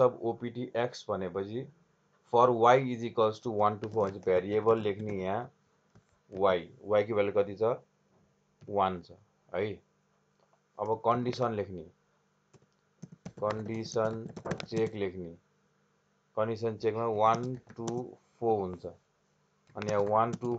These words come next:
फोर भने check गर्ने, यस भन्ने, यस भनेपछि read यक्स छ, variable X। अब X रिडले जहिले पनि डाटामा गएर हेर्छ, एक्सको value सुरुमा कति हुन्छ त? Tell मी।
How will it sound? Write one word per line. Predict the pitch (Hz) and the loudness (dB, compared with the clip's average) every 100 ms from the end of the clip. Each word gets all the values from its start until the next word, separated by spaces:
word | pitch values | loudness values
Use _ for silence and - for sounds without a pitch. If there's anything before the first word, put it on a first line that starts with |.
| 113 | -2
फोर | 127 104 | -2 -2
भने | 95 | -2
check | 107 95 | -4 0
गर्ने, | 98 87 85 87 | 0 0 -4 0
यस | 107 110 - - | 2 2 -2 -10
भन्ने, | 92 85 82 95 _ _ _ _ _ _ _ 95 | -8 -10 -14 _ _ _ _ _ _ _ _ -4
यस | 98 131 135 107 | 2 2 2 -6
भनेपछि | 98 98 120 120 | -6 -6 -6 -6
read | 107 117 107 101 | -4 -6 0 4
यक्स | 117 - - | 4 2 -6
छ, | 92 - - _ _ _ _ - - - - - - - | -6 -6 -14 _ _ _ _ -20 -20 -20 -20 -20 -18 -6
variable | 95 95 104 98 104 139 139 _ _ _ _ _ _ - - - _ - | -2 0 0 2 2 2 -2 _ _ _ _ _ _ -20 -20 -20 _ -6
X। | 107 - - _ _ _ _ _ - | -4 -4 -10 _ _ _ _ _ 0
अब | 120 - | 0 4
X | 131 - 117 | 2 2 -8
रिडले | 107 127 131 | -4 -2 0
जहिले | 127 123 | 2 2
पनि | 131 | 2
डाटामा | 120 113 127 127 | 8 8 8 4
गएर | 123 120 | 4 6
हेर्छ, | 101 101 123 123 - _ _ _ _ | 6 2 0 -6 -10 _ _ _ _
एक्सको | 123 135 - | -2 -2 0
value | 120 110 | 0 0
सुरुमा | 113 123 123 117 | -2 -4 -2 2
कति | 135 131 | 2 2
हुन्छ | 113 95 | -2 -4
त? | 85 85 | -6 -4
Tell | 107 104 | -4 -4
मी। | 92 | -6